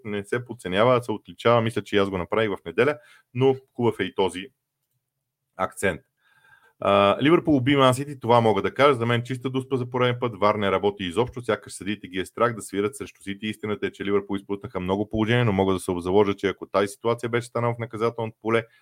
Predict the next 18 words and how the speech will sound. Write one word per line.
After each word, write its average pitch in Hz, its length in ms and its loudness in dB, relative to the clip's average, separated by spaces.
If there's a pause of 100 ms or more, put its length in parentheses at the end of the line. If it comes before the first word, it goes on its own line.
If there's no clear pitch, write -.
(560)
на 110 120 4
Ливърпул 110 400 4
щеше 107 300 0
да 90 80 -6
свири 98 280 -2
Дуспо. 98 280 -4
Просто 110 360 2
критерия 117 500 4
за 110 100 0
отсъдени 107 340 -2
Дуспи 107 300 -6
не 95 220 0
е - 20 4
еднакъв. 87 440 -4 (260)
А, 87 640 -4 (220)
добре, 95 560 0 (480)
имам 104 460 -2 (680)
въпрос 101 640 0